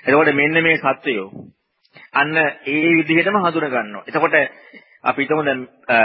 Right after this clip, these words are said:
මෙතන ඊළඟට දේවේන කියන්නේ දෙවිවරු. අපි හිතමු දෙවිවරු ඇති බව හඳුනගත්තා කියන්නේ දෙවිවරු ඇති වුණේ කාටද? මට. අන්න දෙවිවරු ඇති බව හඳුනගත්තා.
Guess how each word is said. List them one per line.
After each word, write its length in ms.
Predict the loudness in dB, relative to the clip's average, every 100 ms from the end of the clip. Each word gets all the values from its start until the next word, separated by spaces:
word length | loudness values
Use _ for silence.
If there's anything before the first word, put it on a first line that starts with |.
| 4 2 -2
මෙතන 240 | -12 -8
ඊළඟට 360 | -2 0 -2 0
දේවේන 380 | 2 4 4 0
කියන්නේ 240 | -4 0
දෙවිවරු. 360 | 2 4 2 0 -10
අපි 160 | -8 -4
හිතමු 200 | -4 0
දෙවිවරු 460 | 2 4 4 2 -4 -10 -18 _ _ _ _ _ _ -20 _ _ _ _ -4
ඇති 220 | -4 0
බව 180 | 2 4
හඳුනගත්තා 680 | 4 2 0 0 0 0 -4
කියන්නේ 480 | -4 -12 -14 -16 -18 -18 -20 _ _ _ _ _ _ _ _ _ _ _ -10
දෙවිවරු 360 | 0 4 4
ඇති 240 | 4 2 2
වුණේ 200 | 2 2
කාටද? 360 | 2 2 2 0
මට. 240 | -2 -2 -6 _ -20 -20 -20 _ _ _ _ _ -6
අන්න 120 | -2
දෙවිවරු 340 | 2 4 4
ඇති 220 | 2 0
බව 140 | -2 -2
හඳුනගත්තා. 720 | -2 -4 -6 -4 -6 -10